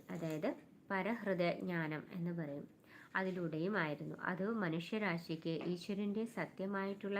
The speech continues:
നിയമങ്ങളെപ്പറ്റി മനസ്സിലാക്കാനും പരലോകത്തിലെ നിയമങ്ങളെ മനസ്സിലാക്കാനും സഹായിക്കുമെന്ന് അവർ വിചാരിച്ചു. അവ പിന്തുടർന്നാൽ അവരെ ആത്മീയമായി പുരോഗമിക്കാൻ അത് സഹായിക്കും. ഈ പുസ്തകം എല്ലായിടത്തും വിതരണം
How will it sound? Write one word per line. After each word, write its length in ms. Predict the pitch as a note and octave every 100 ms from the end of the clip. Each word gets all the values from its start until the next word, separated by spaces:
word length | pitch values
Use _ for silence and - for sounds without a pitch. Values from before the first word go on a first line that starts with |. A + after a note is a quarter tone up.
| G#3+
നിയമങ്ങളെപ്പറ്റി 800 | E3+ D3+ D#3 D#3+ F3 F3 E3+ F#3 E3+
മനസ്സിലാക്കാനും 840 | D3 D3 - F#3 D#3+ D#3 D#3 D#3 A#3 - - - -
പരലോകത്തിലെ 720 | G#3 A3+ B3 A#3+ A#3+ A#3+ A#3 A#3
നിയമങ്ങളെ 440 | F3+ E3+ E3+ E3+ E3+ F3
മനസ്സിലാക്കാനും 800 | D3 D#3 F#3 F3+ D#3 D#3 D3+ E3 G3+ E3+
സഹായിക്കുമെന്ന് 840 | E3 D#3 E3 F3+ G3 E3 D3 F3 -
അവർ 180 | F3 E3
വിചാരിച്ചു. 640 | F#3 G3+ G3+ D3 D#3 - - - - - - G3+
അവ 80 | A3+ B3 B3
പിന്തുടർന്നാൽ 760 | G3+ G#3+ A3 F3 D3+ D#3+ D#3+ E3+ F#3
അവരെ 240 | D#3+ E3+ F3 D3+
ആത്മീയമായി 760 | - F#3 G3+ A3 G3 D#3+ D#3 D#3+
പുരോഗമിക്കാൻ 960 | - E3 F3+ G3 G3 D#3+ - - D3+ F#3 - - - - -
അത് 140 | F#3+ G#3+ -
സഹായിക്കും. 640 | A#3+ E3+ D3 C#3+ - - E3 - - - A#3+
ഈ 20 | C4 C4
പുസ്തകം 420 | F#3+ - E3 G3+ -
എല്ലായിടത്തും 760 | F3 F3+ F#3+ C#4 A#3 F#3+ - G3
വിതരണം 440 | E3+ D#3 D3 D3+